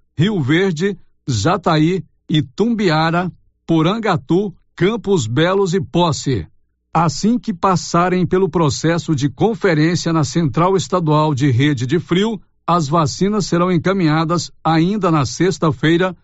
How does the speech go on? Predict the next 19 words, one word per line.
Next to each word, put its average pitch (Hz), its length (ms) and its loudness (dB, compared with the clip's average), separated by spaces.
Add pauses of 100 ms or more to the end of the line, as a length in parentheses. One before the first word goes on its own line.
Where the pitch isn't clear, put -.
(200)
para 202 260 0
que 202 380 0
os 170 260 0
municípios 190 800 0
prossigam 190 680 0
com 185 140 -2
as 170 180 0
ações 160 440 0
do 160 100 0
Programa 151 460 2
Nacional 160 540 0
de 123 120 0
Imunizações 165 840 0
contra 175 480 0
a 165 40 -2
covid 143 440 0
dezenove 165 760 0 (240)
e 165 200 2
imunize 190 800 0